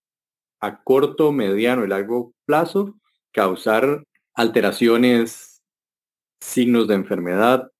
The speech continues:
muy variables, ¿verdad? Hay un montón de síntomas que podemos ver, como pérdida de peso, vómito, problemas respiratorios, puede inducir la formación de algunos tipos de cáncer también.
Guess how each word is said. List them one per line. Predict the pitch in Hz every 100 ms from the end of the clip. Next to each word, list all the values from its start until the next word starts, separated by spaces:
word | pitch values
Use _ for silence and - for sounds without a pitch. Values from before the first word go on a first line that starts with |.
| _ _ _ _ -
muy | 107 147
variables, | 104 101 107 147 151 101
¿verdad? | 90
Hay | 110 113
un | 127
montón | 127 107 104 104
de | 107 107
síntomas | 101 101 113 117
que | -
podemos | - 87 87 92
ver, | 120 135
como | 135 92 -
pérdida | 90 90 92 82
de | -
peso, | 143 147 135 - 101
vómito, | 92 123 139 127 113 104
problemas | - 87 90 92
respiratorios, | 92 - - - 143 147 143 131 123 - _ - - _ _
puede | 107 113 120
inducir | 110 92 92 110 107
la | 110
formación | 104 90 82 104 104
de | 107
algunos | 90 95 98 107 101 - -
tipos | - 107 117
de | - -
cáncer | 143 170 175 160 151
también. | - - - 160 180